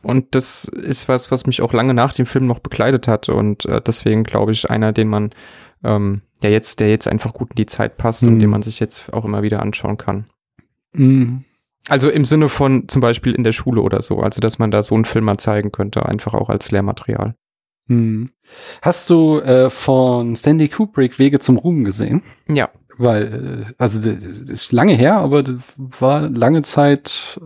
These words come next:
Speaker 2: ähm, hab ich den als meinen Lieblings-Kubrick betrachtet. Ich müsste mal wieder
Speaker 1: Mhm.
Speaker 2: schauen, ob das immer noch ist. Aber da finde ich es ja auch so glorreich gemacht, wie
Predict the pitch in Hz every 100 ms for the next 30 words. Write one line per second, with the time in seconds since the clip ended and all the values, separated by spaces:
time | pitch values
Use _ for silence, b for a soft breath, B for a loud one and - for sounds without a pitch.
0 | 143 139 127 127 117 120 120 - 127 123
1 | - 110 - 117 110 107 139 110 - -
2 | 120 113 104 - - - 104 90 - -
3 | 90 - 151 - 120 - 117 123 107 101
4 | 107 113 117 127 104 104 123 127 - 147
5 | - B B B B 113 175 254 170 -
6 | - 117 107 120 139 127 104 123 - 113
7 | 117 113 110 107 - - 113 107 - -
8 | 127 104 110 117 127 123